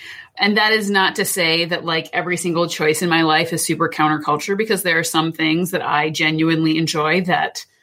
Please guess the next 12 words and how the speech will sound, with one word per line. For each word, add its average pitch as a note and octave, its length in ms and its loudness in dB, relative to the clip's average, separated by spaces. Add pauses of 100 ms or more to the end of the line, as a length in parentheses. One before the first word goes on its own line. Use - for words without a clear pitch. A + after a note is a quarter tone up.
(460)
American E3 460 2
society D#3+ 640 0
in D#3+ 100 -2
general D#3+ 360 0
also D#3 640 0
enjoys. E3 440 0
Like, E3+ 300 0
I F3 160 2
love A3+ 240 2
a C4+ 100 0
good D4 260 -2
pedicure. D#3+ 800 -2